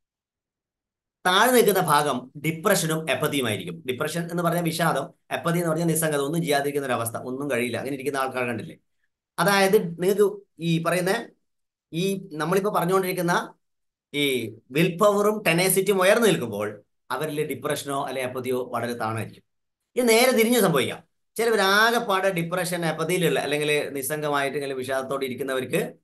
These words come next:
എന്തുണ്ടാവും? അതാണ് ഉയർന്നു നിൽക്കുക. അവർക്ക് വിൽ പവറും ടെനാസിറ്റിയും വളരെ കുറവായിരിക്കും. ഇത് രണ്ടും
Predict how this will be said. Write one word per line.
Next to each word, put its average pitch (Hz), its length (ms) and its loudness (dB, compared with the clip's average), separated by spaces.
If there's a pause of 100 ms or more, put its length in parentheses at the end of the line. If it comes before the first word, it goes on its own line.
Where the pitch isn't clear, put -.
(220)
എന്തുണ്ടാവും? 139 440 2
അതാണ് 175 280 4
ഉയർന്നു 139 320 2
നിൽക്കുക. 117 500 -2 (240)
അവർക്ക് 131 480 -2 (320)
വിൽ 131 200 -4
പവറും 117 500 -4 (100)
ടെനാസിറ്റിയും 113 760 -6
വളരെ 110 180 -6
കുറവായിരിക്കും. 95 460 -12 (340)
ഇത് 170 100 0
രണ്ടും 180 580 2